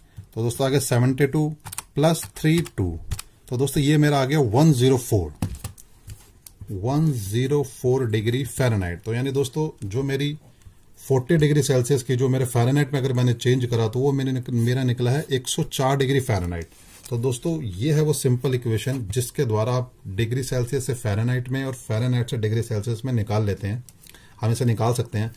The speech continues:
दोस्तों, दो तीन फार्मूले और हैं, वो भी मैं आपके साथ शेयर कर देता हूँ, ताकि आपको उन फार्मूलों के बारे में भी पता रहे।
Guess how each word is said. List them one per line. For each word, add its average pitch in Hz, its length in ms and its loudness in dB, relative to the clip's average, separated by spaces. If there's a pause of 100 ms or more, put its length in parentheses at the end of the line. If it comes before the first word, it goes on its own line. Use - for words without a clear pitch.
(300)
दोस्तों, 123 320 0
दो 131 140 4
तीन 151 140 2
फार्मूले 139 440 0
और 135 280 6
हैं, 123 140 6
वो 117 180 0
भी 143 120 4
मैं 143 100 4
आपके 131 180 -2
साथ 139 120 0
शेयर 131 280 4
कर 123 140 4
देता 113 220 2
हूँ, 123 160 2 (720)
ताकि 113 240 0
आपको 123 260 0
उन 123 80 2
फार्मूलों 123 380 0
के 123 100 -2
बारे 110 220 2
में 120 140 2
भी 123 60 2
पता 117 240 -2
रहे। 113 260 0